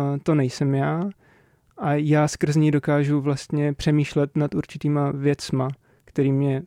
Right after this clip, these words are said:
štvou v životě, který mě zajímají a který třeba někam míří a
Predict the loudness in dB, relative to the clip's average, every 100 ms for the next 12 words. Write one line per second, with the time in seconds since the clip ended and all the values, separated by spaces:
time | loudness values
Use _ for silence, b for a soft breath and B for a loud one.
0 | -12 -10 -2 0 0 0 0 2 0 -2
1 | -2 0 0 0 0 0 -2 -2 -4 -4
2 | -8 b b b b b b b b -10
3 | -4 0 0 2 2 2 4 4 6 4
4 | 2 0 -2 -2 -4